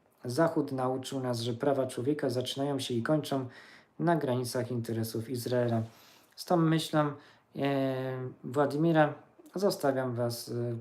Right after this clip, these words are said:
ku rozwadze. Wyciągnijcie sobie sami wnioski. Ja nie będę myślał za nikogo, nie jestem T V N-em ani żadnym innym medio, tylko zwykłym youtuberkiem.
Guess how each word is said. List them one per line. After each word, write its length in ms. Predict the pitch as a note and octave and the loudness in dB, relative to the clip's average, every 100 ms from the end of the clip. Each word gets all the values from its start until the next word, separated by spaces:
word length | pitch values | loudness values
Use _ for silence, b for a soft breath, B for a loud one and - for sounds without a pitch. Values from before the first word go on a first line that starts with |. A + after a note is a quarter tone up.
| - | -6
ku 200 | - C3 | 0 2
rozwadze. 580 | B2+ A#2+ F3+ F3+ D3 | 0 2 2 2 0
Wyciągnijcie 600 | B2+ B2+ - C3+ C3 B2+ | -2 -4 -2 0 0 -2
sobie 240 | B2 A#2 A#2 | -4 -4 -2
sami 300 | C#3+ E3+ D3 | 0 0 2
wnioski. 360 | C3+ C3 - | 0 -4 -4
Ja 80 | D3+ | -2
nie 60 | D3 | 0
będę 180 | B2+ B2 | 0 0
myślał 360 | A2+ - A#2+ | 0 -2 -4
za 240 | A2 A2+ A2+ | -2 0 0
nikogo, 360 | B2 E3 C#3+ | 0 0 0
nie 80 | B2+ | 0
jestem 300 | A#2 - A2+ | -2 -2 -2
T 120 | A2+ | -2
V 140 | A#2 B2 | -2 0
N-em 360 | A#2+ A#2 A2+ A2+ B B B | 0 0 -2 -4 B B B
ani 240 | C3 C3 A#2 | -6 -2 -2
żadnym 400 | A#2 A2+ A2+ B2 | -2 0 -2 -2
innym 360 | A#2+ A#2 A#2 | 0 2 2
medio, 320 | B2+ A#2+ A2 | 2 0 -2
tylko 360 | G#2+ A2+ - A2 | -6 -8 -6 -6
zwykłym 460 | G#2 A2+ A2+ A2+ A2+ - | -4 -4 -2 -2 -2 -4
youtuberkiem. 720 | C#3+ C#3+ A#2+ G#2+ G#2 - A2+ | -4 -4 -4 -4 -4 -4 -4